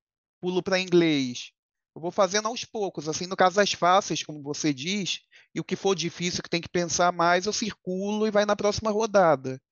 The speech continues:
Aí vou fazendo as iterações até acabar a prova, né? Aí depois, já que tá com aquele assunto da discursiva na mente, às vezes até surge uma ideia no meio tempo do que leu a discursiva e do que vai fazer.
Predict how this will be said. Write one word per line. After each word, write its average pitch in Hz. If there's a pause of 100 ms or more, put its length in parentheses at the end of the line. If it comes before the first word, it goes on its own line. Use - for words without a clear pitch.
(180)
Aí 139
vou 151
fazendo 269
as 294
iterações 269
até 220
acabar 226 (280)
a 208
prova, 160
né? 147 (640)
Aí 156
depois, 175
já 175
que -
tá 185
com -
aquele 175
assunto 170
da 143
discursiva 160
na 151
mente, 185
às 156
vezes 185 (280)
até 208
surge 254
uma 262
ideia 180
no 165
meio 165
tempo 151
do 143
que -
leu 185
a 247
discursiva 190
e 202
do 202
que 226
vai 196
fazer. 170